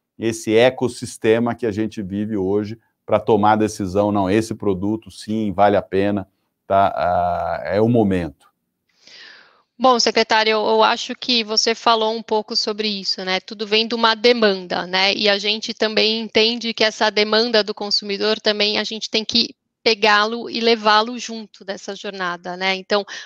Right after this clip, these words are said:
Speaker 2: a hora que você cita como exemplo o ninho orgânico, né? Então, eu, eu tava lá quando foi assinado, né, o, o tratado e a gente na inauguração da sede, e é com muito orgulho que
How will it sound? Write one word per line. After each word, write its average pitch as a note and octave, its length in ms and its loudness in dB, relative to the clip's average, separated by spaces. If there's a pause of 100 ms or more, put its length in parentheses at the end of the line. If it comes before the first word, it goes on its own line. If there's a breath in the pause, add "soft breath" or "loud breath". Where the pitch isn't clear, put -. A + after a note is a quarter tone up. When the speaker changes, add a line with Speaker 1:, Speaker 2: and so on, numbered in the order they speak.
Speaker 2:
a G#3 80 4
hora A3 180 6
que A#3+ 120 -6
você A3 240 -2
cita A3+ 280 -2
como G#3 240 -4
exemplo G#3 440 -2
o G#3 40 -8
ninho A3 240 0
orgânico, G3 800 2
né? F#3+ 220 0
Então, F#3+ 400 -4
eu, G#3 160 -2
eu G3 180 -4
tava G3 400 4
lá F#3+ 200 4
quando G3 280 -12
foi F#3+ 240 -2
assinado, F#3 720 -2
né, G3 260 2
o, F3+ 500 -14
o F3+ 200 -20 (540)
tratado G3+ 440 0
e G3 40 0
a F#3+ 60 -2
gente G3 320 -10
na G3 140 2
inauguração G3+ 640 0
da F#3+ 140 0
sede, G#3 500 2 (480 loud breath)
e G#3+ 120 4
é G#3+ 100 6
com A#3 180 -6
muito B3 240 -4
orgulho B3 400 -2
que - 140 -8